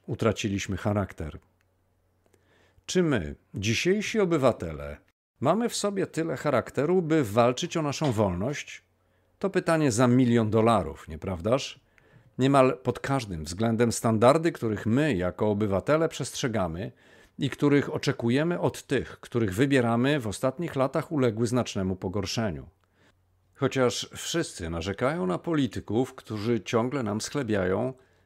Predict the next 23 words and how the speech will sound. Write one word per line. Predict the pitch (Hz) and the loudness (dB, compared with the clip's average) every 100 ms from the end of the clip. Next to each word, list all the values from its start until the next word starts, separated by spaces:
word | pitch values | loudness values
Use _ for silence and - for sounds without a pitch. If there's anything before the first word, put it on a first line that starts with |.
| _ | _
to | - | -6
oni | 135 127 85 | -2 -2 -2
właśnie | 69 87 92 120 117 | -6 -6 -4 -2 -2
dlatego | 117 127 151 160 | -2 -2 -2 -4
to | 160 175 | -2 0
robią, | 107 87 110 151 - | 0 0 -2 -2 -6
że | 131 139 160 | -8 -4 -2
my | 151 113 95 101 - | 0 0 0 -2 -2
od | 113 92 | -2 0
nich | 113 117 | -4 -4
tego | - 85 73 87 - | -10 -10 -8 -8 -6
oczekujemy. | 92 101 - 101 120 98 67 - _ _ _ _ _ _ _ - | -6 -8 -6 -4 -4 -4 -8 -16 _ _ _ _ _ _ _ -10
Zbyt | 107 131 110 | -4 -4 -2
wielu | 131 123 82 | -2 -2 -4
jest | 71 76 - | -8 -10 -6
ludzi | 117 120 131 | -2 0 0
skłonnych | 139 - 131 147 170 165 | -2 -4 -2 -2 -4 -4
odwracać | 139 120 127 131 - 110 | -4 -2 0 0 -2 -8
wzrok, | 87 92 107 101 98 - | -6 -4 -2 0 -2 -4
gdy | 117 101 110 | -6 -2 -2
politycy | - 127 117 98 104 - 110 | 0 0 2 0 -6 -6 -6
czynią | - 98 92 98 | -4 -4 -4 -4
źle. | 104 113 101 76 | -4 -4 -4 -6